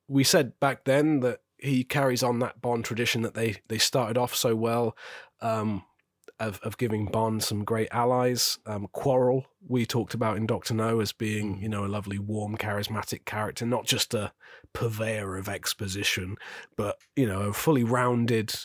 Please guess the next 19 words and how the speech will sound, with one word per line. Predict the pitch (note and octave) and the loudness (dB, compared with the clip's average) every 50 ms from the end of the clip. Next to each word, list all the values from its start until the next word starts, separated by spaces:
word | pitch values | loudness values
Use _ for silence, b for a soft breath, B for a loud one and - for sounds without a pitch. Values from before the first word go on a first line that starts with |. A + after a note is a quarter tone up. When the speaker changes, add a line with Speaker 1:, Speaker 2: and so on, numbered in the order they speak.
| - _ - | -12 _ -4
Speaker 1:
character | - C3 A#2 A2+ G2+ - - A#2+ A2+ A2 G2+ G2 - G#2 | -2 0 0 0 -2 -2 0 0 2 2 0 -2 -6 -4
that | B2 A2+ - - | -4 -4 -2 -2
you | G#2+ G#2+ G#2+ | -2 -2 -2
feel | - - B2 A#2 A2+ A2 | -2 0 0 0 0 -2
for | - - A2+ G#2+ A2 G#2+ G#2+ | -2 -2 -2 0 0 0 0
and | G#2+ G2 | -2 -2
you | G2+ G2+ | -2 -2
empathise | G#2+ G#2+ A2 - G#2+ - G#2+ G2+ G2 G2+ - | -4 -4 -6 -6 -6 -4 -2 -2 -2 -2 -2
with. | G2+ F#2 G2 - B B B B B B B B | -4 -4 -6 -8 B B B B B B B B
But | - A2 - | -6 -2 0
Kerim | - E3 D#3 C3+ B2+ B2 | 2 4 4 4 2 2
Bey, | C3 B2+ A#2+ | 2 2 2
I | A2 A2 | 2 0
think, | G#2 - A#2 G#2 F2+ | -2 -2 -4 -2 0
steps | - - - B2 - - - | 0 0 0 -2 -2 -2 -2
it | A#2 | -2
up | G#2+ G#2 - | -2 -2 -2
even | A2 A2 A2 A2 A2 G#2 | 0 0 0 0 2 2
more. | G#2 G#2 G#2+ G#2 G#2+ A2 | 2 2 2 0 0 -2